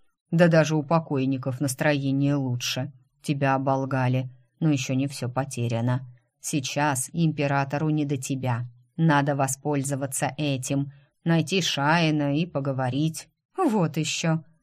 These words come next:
Забыв про царапину, я вскочила с места и возмущенно уставилась на кота.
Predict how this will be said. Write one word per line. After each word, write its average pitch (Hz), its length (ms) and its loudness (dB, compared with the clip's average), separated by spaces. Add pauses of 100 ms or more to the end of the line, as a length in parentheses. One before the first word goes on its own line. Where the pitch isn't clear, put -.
(200)
Забыв 160 400 0
про 175 120 -2
царапину, 190 560 0
я 156 180 0
вскочила 165 500 -4
с - 140 -6
места 240 440 0 (280)
и 233 80 0
возмущенно 254 640 2
уставилась 196 680 -4
на 180 120 -2
кота. 147 480 -4